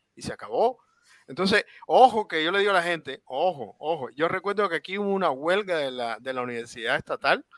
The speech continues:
porque, <laughs> porque la universidad decidió de que tú no podías repetir ilimitado, que tú solo podías repetir tres años.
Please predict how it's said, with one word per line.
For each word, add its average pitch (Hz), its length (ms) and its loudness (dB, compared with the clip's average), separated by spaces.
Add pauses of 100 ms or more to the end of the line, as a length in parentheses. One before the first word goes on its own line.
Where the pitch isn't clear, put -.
(1300)
porque, 226 480 4
<laughs> - 1400 2
porque 220 560 4
la 160 140 6
universidad 165 640 4
decidió 170 960 -2 (680)
de 131 160 -8
que 139 100 -8
tú 175 140 -4
no 208 120 0
podías 180 300 2
repetir 175 600 -2 (540)
ilimitado, 160 800 2 (600)
que 120 100 -18
tú 175 140 -10
solo 214 260 0
podías 180 360 0
repetir 190 540 -4 (680)
tres 214 320 0
años. 113 460 -2